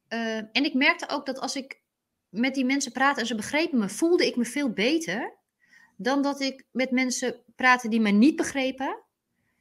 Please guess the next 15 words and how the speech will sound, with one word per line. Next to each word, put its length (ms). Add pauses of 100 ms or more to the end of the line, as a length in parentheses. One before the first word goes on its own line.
(440)
En 120
ik 80
had 140
op 60
een 60
gegeven 240
moment 160
wel 60 (120)
door 100
dat 140
als 140
ik 60
me 220
beter 360
voelde, 560